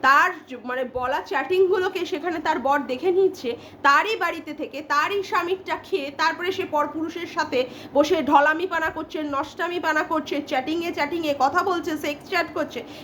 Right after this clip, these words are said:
সেখানে সে আর নোংরামি পানা করেনি। তার দোষটা প্রচণ্ড লঘু। সে ছোট্ট বাচ্চা, কচ্চি মেয়ে একেবারে, তাই না? কচ্চি মেয়ে,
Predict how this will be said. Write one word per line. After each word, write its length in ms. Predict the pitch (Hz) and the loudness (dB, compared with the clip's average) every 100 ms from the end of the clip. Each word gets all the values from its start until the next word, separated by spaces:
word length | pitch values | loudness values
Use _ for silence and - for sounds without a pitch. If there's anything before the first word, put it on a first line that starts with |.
| - | -2
সেখানে 400 | 320 302 359 392 | 2 4 2 0
সে 280 | - 359 | -2 0
আর 260 | 359 349 381 | 4 4 4
নোংরামি 440 | 370 359 339 311 | 2 0 -2 -2
পানা 240 | 311 233 220 | -2 -4 -4
করেনি। 380 | - - 165 185 | -8 -10 -10 -4
তার 300 | 254 262 285 | 2 4 2
দোষটা 360 | 294 302 - 370 | -4 -6 -6 -8
প্রচণ্ড 560 | - 320 392 392 427 | -6 -8 -4 -2 0
লঘু। 300 | 453 339 247 214 - - | 2 2 2 -2 -12 -4
সে 160 | 381 381 | 0 0
ছোট্ট 380 | - 339 330 - | 0 -4 -2 0
বাচ্চা, 540 | 453 277 277 285 - 480 523 | 0 2 2 0 -2 -2 -2
কচ্চি 640 | 392 - - - 554 539 | -6 -8 -10 -6 -2 0
মেয়ে 160 | 453 302 | 2 2
একেবারে, 480 | 262 214 208 170 185 | 0 -2 -6 -8 -8
তাই 140 | 247 302 | -4 0
না? 400 | 523 719 - - - - | 2 0 -6 -18 -16 -6
কচ্চি 640 | 349 - - 523 508 440 | -6 -4 0 4 6 4
মেয়ে, 200 | 330 220 | 2 -2